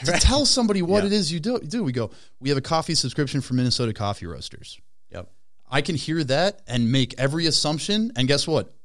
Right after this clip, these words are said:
Speaker 1: Almost every single one of them was correct when you reached out. So I was like, "Yes, I wanna do it. Give me the details." You provide the details. I go,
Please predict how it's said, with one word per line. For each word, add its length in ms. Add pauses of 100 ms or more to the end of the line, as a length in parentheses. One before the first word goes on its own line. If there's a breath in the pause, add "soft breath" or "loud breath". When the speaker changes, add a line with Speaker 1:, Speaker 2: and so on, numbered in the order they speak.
Speaker 1:
Almost 300
every 160
single 240
one 120
of 60
them 140
was 120
correct 300
when 100
you 80
reached 300
out. 220
So 100
I 40
was 120
like, 180
"Yes, 320
I 60
wanna 180
do 200
it. 120
Give 120
me 60
the 60
details." 500
You 100
provide 320
the 80
details. 400
I 100
go, 220